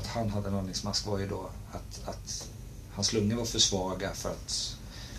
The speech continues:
hålla sig uppe själva. Så man övertrycksandas de som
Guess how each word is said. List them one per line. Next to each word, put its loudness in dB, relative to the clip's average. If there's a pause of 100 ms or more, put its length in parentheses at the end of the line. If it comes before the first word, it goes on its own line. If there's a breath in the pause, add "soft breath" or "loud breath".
(120)
hålla 4
sig 2
uppe 0 (180)
själva. -2 (100)
Så -2
man 0 (960 loud breath)
övertrycksandas 4
de -4
som -2